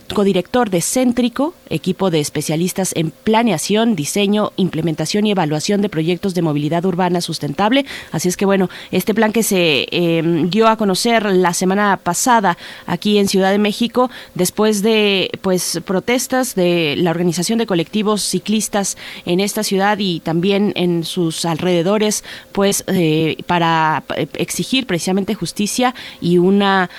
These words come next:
eh, respuesta de las autoridades frente a los hechos de tránsito, pues, que terminan, eh, con víctimas en muchos casos mortales cuando se trata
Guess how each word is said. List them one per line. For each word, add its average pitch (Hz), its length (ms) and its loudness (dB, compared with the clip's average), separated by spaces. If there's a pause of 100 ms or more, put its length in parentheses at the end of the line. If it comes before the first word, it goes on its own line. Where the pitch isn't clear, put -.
(220)
eh, 165 360 2
respuesta 190 800 0
de 175 140 2
las 165 260 0
autoridades 180 640 0
frente 170 400 0
a 160 80 2
los 156 340 0
hechos 190 520 -2 (260)
de 165 220 0
tránsito, 208 600 0
pues, 175 240 -4
que 170 80 -4
terminan, 185 560 0 (280)
eh, 170 180 -2
con 175 580 4
víctimas 196 680 0
en 165 180 2
muchos 180 280 0
casos 190 280 0
mortales 190 640 2
cuando 160 200 -4
se 165 100 -6
trata 180 400 -2